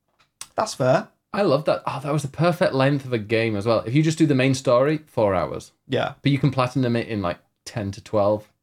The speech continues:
Speaker 2: That is perfect. But
Speaker 1: Yeah.
Speaker 2: also, I felt like the world was very, it was still, like, a big world. It was still New York, but all Christmassy. And
Speaker 1: When it's that short, you can complete it.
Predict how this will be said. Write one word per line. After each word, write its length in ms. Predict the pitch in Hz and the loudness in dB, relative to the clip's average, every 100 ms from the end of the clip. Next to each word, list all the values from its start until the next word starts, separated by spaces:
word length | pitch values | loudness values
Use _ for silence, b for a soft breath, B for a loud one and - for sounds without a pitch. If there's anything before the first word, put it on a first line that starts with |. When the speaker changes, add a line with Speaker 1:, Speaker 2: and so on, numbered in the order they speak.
| _ _ _ _ | _ _ _ _
Speaker 2:
That 160 | - 76 | -8 -8
is 80 | |
perfect. 520 | - - - - - _ | -10 -12 -12 -14 -20 _
But 60 | 175 | 0
Speaker 1:
Yeah. 40 | |
Speaker 2:
also, 200 | 226 302 | 2 0
I 40 | |
felt 140 | 285 254 | 0 0
like 100 | 156 | 0
the 60 | 160 | 0
world 300 | 156 170 151 | 0 0 0
was 160 | 143 | -4
very, 680 | 139 - 143 143 139 131 127 - | -6 -4 0 2 0 -2 -6 -4
it 40 | |
was 80 | 156 | -2
still, 120 | - | 2
like, 160 | 185 156 | 0 0
a 40 | |
big 520 | 139 - 131 127 123 - _ _ _ _ - | -4 -2 0 0 -4 -16 _ _ _ _ -4
world. 280 | 135 127 | 0 0
It 40 | 104 | -2
was 80 | - | -2
still 200 | 131 117 | 0 0
New 160 | 117 | 0
York, 400 | 110 117 139 - - | 2 2 2 -2 -4
but 100 | 107 | 0
all 180 | 107 101 | 0 -2
Christmassy. 560 | - 156 - - 78 | -8 -12 -12 -16 -16
And 180 | 64 - _ _ | -16 -20 _ _
Speaker 1:
When 160 | - 160 | -6 -4
it's 160 | 190 - | -4 -6
that 180 | 240 | -6
short, 280 | - - 113 | -4 -4 -4
you 140 | 135 180 | -6 -6
can 120 | 160 | -6
complete 480 | 151 139 196 233 - | -6 -8 -10 -12 -16
it. 160 | - | -18